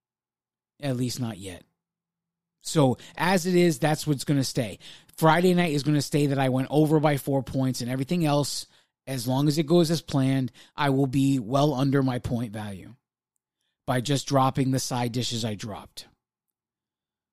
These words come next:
We'll keep water intake the same. Our goals for exercise will remain the same, and we'll just keep going with it.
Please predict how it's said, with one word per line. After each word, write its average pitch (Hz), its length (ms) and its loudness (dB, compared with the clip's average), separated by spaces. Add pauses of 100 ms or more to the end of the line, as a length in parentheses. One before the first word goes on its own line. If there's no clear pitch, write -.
(880)
We'll 151 120 0
keep 135 280 -2
water 202 320 8
intake 185 400 -2
the 175 100 -4
same. 156 640 0 (320)
Our 147 180 2
goals 156 400 4
for 190 140 0
exercise 165 580 0
will 165 200 2
remain 156 260 2
the 160 80 0
same, 120 520 -4 (1200)
and 143 120 2
we'll 135 140 4
just 123 180 -2
keep 120 260 -4
going 151 320 6
with 104 160 -4
it. - 140 -16